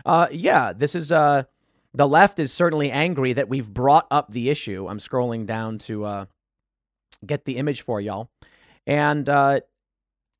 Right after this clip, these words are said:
they're claiming we're, we're angry about it, but no, listen, here's the point.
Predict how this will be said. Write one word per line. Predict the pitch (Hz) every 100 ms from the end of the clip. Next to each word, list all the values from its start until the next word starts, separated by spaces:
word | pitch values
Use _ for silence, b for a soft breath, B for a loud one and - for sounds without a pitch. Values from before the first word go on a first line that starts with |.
| _ _ _
they're | 135 156
claiming | 190 196 185 160
we're, | 151 139
we're | 135 -
angry | 160 202 143
about | 123
it, | 127
but | 143
no, | 139
listen, | 120 - 85 _ _ -
here's | 180
the | -
point. | - 110 95